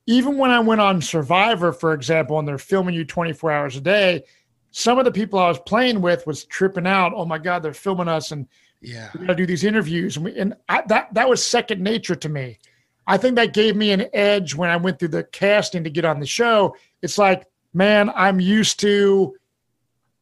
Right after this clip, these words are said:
Speaker 1: being the guy on camera and, and so forth. So, um, yeah, it, it, I, I had a lot of experience, like,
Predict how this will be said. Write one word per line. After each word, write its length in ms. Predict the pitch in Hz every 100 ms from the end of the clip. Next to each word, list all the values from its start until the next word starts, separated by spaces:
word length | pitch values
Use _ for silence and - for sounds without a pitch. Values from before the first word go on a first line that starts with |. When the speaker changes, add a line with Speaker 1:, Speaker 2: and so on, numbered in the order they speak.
| _ -
Speaker 1:
being 220 | 214 220
the 60 | 214
guy 240 | 214 208
on 140 | 202 190
camera 800 | 185 202 208 202 190 185 180 - -
and, 180 | 175 -
and 260 | 196 180 151
so 240 | - 202
forth. 380 | - 170 147 127
So, 480 | - 202 190 180 - _ _ _
um, 640 | 190 185 180 165 156 151 - _ _ _ _ _
yeah, 200 | 262 277
it, 280 | 277 214 -
it, 180 | 247 -
I, 280 | 226 240 -
I 120 | 220
had 100 | 269
a 40 |
lot 160 | 262 269
of 80 | 240
experience, 800 | 202 - - 247 262 233 143 208
like, 240 | 190 -